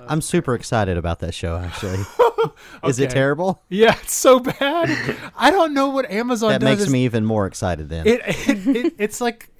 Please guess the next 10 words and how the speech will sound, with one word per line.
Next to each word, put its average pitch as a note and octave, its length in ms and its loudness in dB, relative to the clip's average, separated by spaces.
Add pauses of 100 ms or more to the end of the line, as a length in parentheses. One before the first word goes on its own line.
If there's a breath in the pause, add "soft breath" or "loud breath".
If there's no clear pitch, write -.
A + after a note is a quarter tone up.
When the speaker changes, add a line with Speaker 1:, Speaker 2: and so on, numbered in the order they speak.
(160)
Speaker 2:
Amazon's B3 520 -4
in G#3 200 -6
this, - 400 -8
like, F3+ 480 -6
just E3+ 280 -12
throw F#3+ 200 -8 (100)
everything G#3 400 -6
against F#3 280 -8
the F#3 80 -4
wall, D3 580 -2